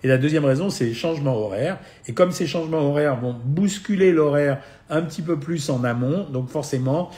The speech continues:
la nuit va arriver plus vite et donc on aura moins d'ensoleillement, même si c'est un jour où il y a du soleil, comme ces derniers jours. Donc c'est pas inintéressant de compléter en vitamines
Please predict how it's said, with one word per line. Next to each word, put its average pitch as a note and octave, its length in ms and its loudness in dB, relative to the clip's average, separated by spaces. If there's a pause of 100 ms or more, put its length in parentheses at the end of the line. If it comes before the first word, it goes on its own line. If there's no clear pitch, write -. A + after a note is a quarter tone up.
(140)
la C3+ 140 2
nuit F3 180 0
va D3 160 2
arriver B2+ 280 0
plus B2+ 200 -4
vite D3+ 340 -4
et C3+ 100 -4
donc C#3+ 260 -4
on A#2 100 -4
aura A2+ 240 -4
moins D3 380 0
d'ensoleillement, B2 680 -2
même D#3 320 0
si E3+ 460 -6
c'est B2+ 280 -6
un A#2+ 100 -4
jour D3 140 -2
où C#3+ 40 0
il C3 60 -2
y A#2+ 40 -4
a A#2 40 -6
du A2+ 100 -8
soleil, C#3 380 -4 (320)
comme D3 160 6
ces D3 160 2
derniers C#3+ 320 0
jours. A2 260 -2 (280)
Donc F3+ 120 2
c'est A3 140 0
pas C#4 180 0
inintéressant G3 1080 0
de C#3 160 2
compléter E3 600 0
en D3 120 -2
vitamines D3+ 640 -2